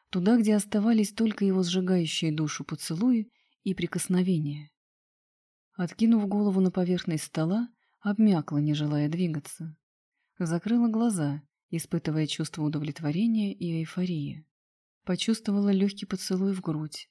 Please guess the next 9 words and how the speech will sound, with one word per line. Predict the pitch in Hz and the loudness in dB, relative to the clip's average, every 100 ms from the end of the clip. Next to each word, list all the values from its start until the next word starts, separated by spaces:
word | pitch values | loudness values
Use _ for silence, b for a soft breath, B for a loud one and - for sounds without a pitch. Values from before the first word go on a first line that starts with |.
| _ | _
шею, | _ - - 160 156 156 165 _ _ _ | _ -8 -4 -2 -2 -4 -10 _ _ _
губы, | 170 165 185 160 160 160 | -6 -2 -2 -4 -8 -6
нос. | 170 170 190 185 - - _ _ _ _ - | -2 0 0 -4 -10 -18 _ _ _ _ -8
Улыбнулась, | 175 196 190 165 156 160 - - _ _ _ _ | -4 0 0 0 -2 -10 -16 -20 _ _ _ _
но | 185 180 | 0 2
глаза | 196 196 208 | 2 2 2
не | 220 | 2
открыла. | 226 - 165 147 151 156 _ _ _ _ _ _ _ _ _ _ _ _ - | 0 -2 -4 -4 -8 -14 _ _ _ _ _ _ _ _ _ _ _ _ -6
«Маш», — | 170 165 165 156 160 - | -2 0 0 -2 -4 -10